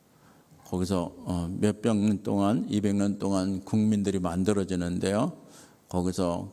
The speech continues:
그래서 출애굽, 국민 만들기가 다 끝난 다음에 출애굽하게 되는데요. 어, 구속사적인 관점에서 하나님 요셉을 세우신 거죠. 하나님이 요셉을 쓰시려고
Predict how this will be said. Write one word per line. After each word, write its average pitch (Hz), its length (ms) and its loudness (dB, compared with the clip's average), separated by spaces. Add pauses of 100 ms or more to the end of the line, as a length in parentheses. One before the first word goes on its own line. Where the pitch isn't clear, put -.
그래서 101 260 2
출애굽, 156 600 2 (800)
국민 143 340 6
만들기가 120 400 4
다 - 220 -4
끝난 156 380 2
다음에 95 300 2
출애굽하게 123 680 0
되는데요. 92 580 -2 (960)
어, 85 280 -4 (460)
구속사적인 131 760 4
관점에서 113 540 2
하나님 123 300 4
요셉을 98 360 2
세우신 117 480 2
거죠. 92 240 -4
하나님이 131 380 2
요셉을 117 340 0
쓰시려고 147 920 0